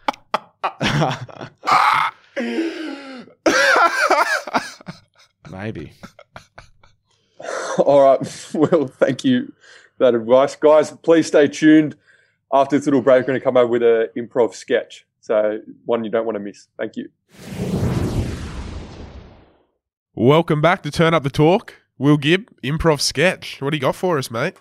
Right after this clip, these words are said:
Speaker 1: Well, you know, give me some points that you wanna hit. What do you wanna see? You give me what you wanna see, and then we'll go through characters, locations,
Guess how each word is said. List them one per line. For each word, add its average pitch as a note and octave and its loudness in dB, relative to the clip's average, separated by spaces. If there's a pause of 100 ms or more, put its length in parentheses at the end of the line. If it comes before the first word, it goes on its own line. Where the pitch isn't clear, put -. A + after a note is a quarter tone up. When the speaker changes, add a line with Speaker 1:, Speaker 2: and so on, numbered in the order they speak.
(360)
Speaker 1:
Well, F3+ 2
you E3 0
know, D3 2
give D#3 -4
me D#3 0
some C3+ -2 (160)
points D3 -6
that B2+ -8
you C3+ -8
wanna B2+ -10
hit. G#2 -12
What C#3+ -2
do D3 0
you D3+ 2
wanna C3 -4
see? F2 -12
You D#3 -2
give C#3+ -4
me C#3 -4
what B2+ -4
you B2 -10
wanna A2+ -10
see, G#2+ -8
and G#2 -10
then G2+ -10
we'll G2+ -10
go F#2+ -10
through E2+ -12 (760)
characters, A#2+ -4
locations, A2+ -8